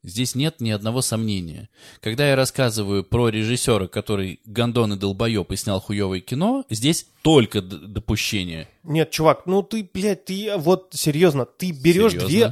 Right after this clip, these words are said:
Speaker 2: абсолютно разные плоскости. Здесь человеку, его можно, знаешь, с кем сравнить?
Speaker 1: С кем?
Speaker 2: С человеком, который пришёл к Джо Рогану и говорит:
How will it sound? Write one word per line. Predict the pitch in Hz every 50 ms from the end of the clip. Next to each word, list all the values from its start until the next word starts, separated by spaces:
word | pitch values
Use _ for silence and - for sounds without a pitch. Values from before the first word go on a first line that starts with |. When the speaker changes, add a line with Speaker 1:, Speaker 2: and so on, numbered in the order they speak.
| 120
Speaker 2:
абсолютно | - 143 - - - 139 135 175 196 190 151 123
разные | 135 143 143 156 147 131
плоскости. | - - 147 160 139 - - 123 - 139
Здесь | 117 110 139 214 226
человеку, | - - - 139 139 139 143 202 269 277 -
его | 160 139 151 180 190
можно, | 185 185 170 156 151 143
знаешь, | 165 262 330 -
с | -
кем | - 180 147
сравнить? | - 156 143 131 135 127 120 -
Speaker 1:
С | - -
кем? | - - 98 92 85 87 - _
Speaker 2:
С | 143 156 - - - - - - 175 170
человеком, | - - 185 208 254 277 - 262 180
который | - 170 - 190 175 156
пришёл | - 165 - - 190 170
к | 147
Джо | 147 180 202
Рогану | 262 269 269 208 165
и | 156
говорит: | 151 180 170 156